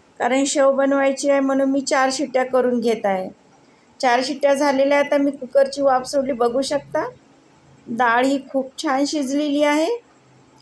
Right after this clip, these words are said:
एकदम परफेक्ट शिजलेली आहे डाळ.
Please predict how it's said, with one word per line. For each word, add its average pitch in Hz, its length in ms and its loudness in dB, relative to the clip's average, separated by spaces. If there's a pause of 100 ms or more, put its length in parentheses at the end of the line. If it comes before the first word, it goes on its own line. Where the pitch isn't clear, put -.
(360)
एकदम 247 440 -2
परफेक्ट 277 420 -2
शिजलेली 294 540 -2
आहे 285 100 4
डाळ. 302 300 -2